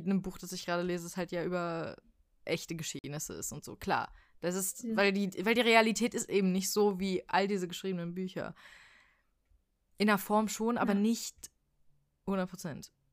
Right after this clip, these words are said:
Speaker 2: Und, ähm, auch bei Serien ist das so, dass jede einzelne Folge eine kleine dramaturgische,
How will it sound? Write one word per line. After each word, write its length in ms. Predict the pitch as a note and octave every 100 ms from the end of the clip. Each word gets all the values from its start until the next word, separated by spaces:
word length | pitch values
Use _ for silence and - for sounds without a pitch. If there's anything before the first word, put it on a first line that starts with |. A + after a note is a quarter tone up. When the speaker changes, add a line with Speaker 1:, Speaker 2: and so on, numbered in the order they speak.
| _ _ _ _
Speaker 2:
Und, 400 | - A3+ A3+ - -
ähm, 320 | A3+ A3+ A3
auch 160 | A3 A#3
bei 140 | A#3+
Serien 420 | A3 A#3+ C4+ G#3+ G3+
ist 140 | A3
das 140 | A3+ A3+
so, 100 | A#3+
dass 220 | G#3+ -
jede 240 | A#3 B3
einzelne 360 | G#3+ A3+ A3+ G#3+
Folge 540 | G#3+ A3 A#3 A3 G#3
eine 240 | - A3+ G3+
kleine 440 | - G#3 G#3+ G#3+
dramaturgische, 960 | G#3+ G#3+ G#3+ G#3 B3+ A3+ A3+ G#3+ G#3